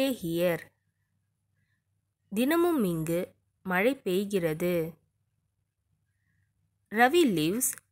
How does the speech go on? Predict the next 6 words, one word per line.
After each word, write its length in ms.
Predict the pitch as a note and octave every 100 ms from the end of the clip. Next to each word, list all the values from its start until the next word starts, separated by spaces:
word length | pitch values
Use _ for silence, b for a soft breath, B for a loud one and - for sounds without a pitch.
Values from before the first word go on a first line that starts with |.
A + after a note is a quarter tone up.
| - A3+
in 80 | C4+ F3+
Delhi. 460 | D#3+ D#3+ E3 F#3+ E3 F3+ _ _ _ _ _ _ _ _ _ _ _ _ _ _ _ _ _ -
ரவி 300 | A3 C#4 F4 G3
டெல்லியில் 600 | E3+ G#3 B3+ F3+ D#3+ F3+ - _ _ _
வசிக்கிறான். 840 | E3+ E3 B3+ - F3+ E3+ F3 E3+ E3 - _ _ _ _ _ _ _ _ _ _ _ _ _ _ _ _ _ B3+
இந்த 200 | D4+